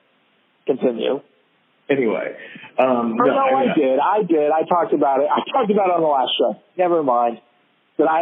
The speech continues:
Speaker 1: but
Speaker 2: Yeah.
Speaker 1: I interviewed Myers, and I definitely, like, muttered my way through the, through what my name was, so that he would maybe not recognize me. Anyway.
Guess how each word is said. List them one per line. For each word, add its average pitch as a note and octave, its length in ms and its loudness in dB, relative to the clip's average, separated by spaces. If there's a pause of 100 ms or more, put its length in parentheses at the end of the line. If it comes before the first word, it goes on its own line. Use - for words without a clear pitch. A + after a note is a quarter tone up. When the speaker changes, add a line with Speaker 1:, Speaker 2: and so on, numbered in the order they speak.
(120)
Speaker 1:
but D3 140 2
Speaker 2:
Yeah. E3 160 2
Speaker 1:
I F#3 80 0
interviewed D#3+ 340 0
Myers, C3+ 460 2
and C3 120 0
I B2 80 2
definitely, C3 420 2
like, B2+ 200 0
muttered B2 520 0
my A#2+ 160 2
way A#2 440 0
through B2 180 -2
the, A#2+ 260 0 (1120)
through C#3+ 140 2
what C3 200 0
my B2+ 100 2
name A#2+ 360 0
was, A#2+ 320 2 (260)
so B2+ 140 2
that B2+ 180 2
he B2 100 2 (240)
would B2 240 0
maybe A#2 240 0
not A#2+ 220 2
recognize B2 600 -2
me. B2 140 -4 (1040)
Anyway. - 140 -6